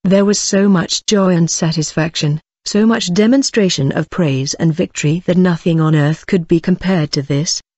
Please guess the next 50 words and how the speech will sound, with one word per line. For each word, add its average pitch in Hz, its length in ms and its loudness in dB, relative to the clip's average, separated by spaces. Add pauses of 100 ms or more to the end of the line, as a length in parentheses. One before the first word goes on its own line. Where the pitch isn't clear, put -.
There 185 180 2
were 180 100 2
fruits - 540 -2
of - 260 -4
all 233 240 2
kinds 175 480 0
with 170 160 0
the 156 80 -2
spices 175 720 -2
and 185 220 0
dishes 151 420 -2
of 170 140 -2
the 180 80 4
eternal 156 500 0
kingdom 190 480 2
that 190 220 0
were 190 200 0
prepared 160 520 -2
for 170 140 -4
the 160 100 0
meal. 160 420 0 (200)
It 185 140 2
was 185 140 0
the 190 160 0
angels 180 540 2
who 202 160 2
busied 165 340 0
themselves 156 680 -2
with 170 160 2
this 170 160 0
service. 135 640 -4 (480)
It - 140 -2
was 233 180 0
difficult 185 520 -2
for 196 140 -2
me 196 220 4
to 202 120 2
realize 214 520 2
the 180 100 2
multitude 202 640 0
of 165 140 -2
good 156 180 0
things 135 400 -4
that 180 160 -4
had 165 180 -2
been 175 160 0
prepared 160 560 -4
for - 140 -4
the 170 100 -2
saints. 160 640 -2